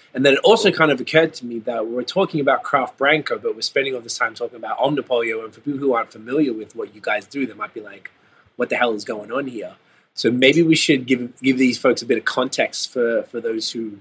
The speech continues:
you know, strangely might not know who you guys are, what you guys do. Should we start with, uh, let's start with, um, getting your beer histories, how both you individually got into beer, and then how that kind of led to Craft Branco's, uh,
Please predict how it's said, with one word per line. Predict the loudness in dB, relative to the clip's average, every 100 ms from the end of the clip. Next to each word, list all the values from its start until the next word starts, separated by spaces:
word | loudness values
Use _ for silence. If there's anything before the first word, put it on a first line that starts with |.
| _ _ _ -10
you | -6
know, | -6 -6
strangely | -4 0 0 2 2
might | 2 0
not | -2 -2
know | -6
who | -8
you | -16 -14 -6
guys | -6 -6
are, | -2 -2
what | 0 -4 -6
you |
guys | -6 -6 -4
do. | 0 0 0 -14 -18 -4
Should | 2 6
we |
start | 6 6 4 4
with, | 2 2 2 4
uh, | 4
let's | 2
start | 2 2
with, | 2 0 4
um, | 4 2 2
getting | 4 6
your | 4 4
beer | 2 0
histories, | 0 -2 -2 -2
how | -2
both | 0 -2 -4 -4
you | -6
individually | -8 -12 -12 -8 -8 -8
got | -8 -8
into | -10 -16 -16
beer, | -4 -2 -2 _ _ -16
and | -8
then | -6 -2
how | -2 -2
that | -4 -6
kind | -10 -12
of | -12
led | -12 -10
to | -10 -10
Craft | -8 -6 -6 -10
Branco's, | -18 -16 -20 -20 -20 -20
uh, | -20 -20